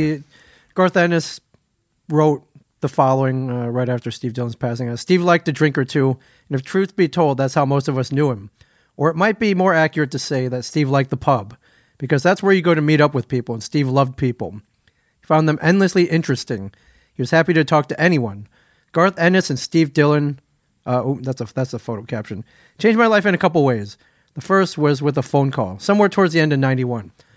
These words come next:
Speaker 2: 'All right, mate, I'm thinking of heading over to New York in the new year, maybe for a long weekend. Fancy it?'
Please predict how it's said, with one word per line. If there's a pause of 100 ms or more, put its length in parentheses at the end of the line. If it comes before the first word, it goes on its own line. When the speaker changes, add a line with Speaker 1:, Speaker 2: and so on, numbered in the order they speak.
(200)
Speaker 2:
'All
right,
mate, (280)
I'm
thinking
of
heading
over
to
New
York
in
the
new
year,
maybe
for
a
long
weekend. (380)
Fancy
it?'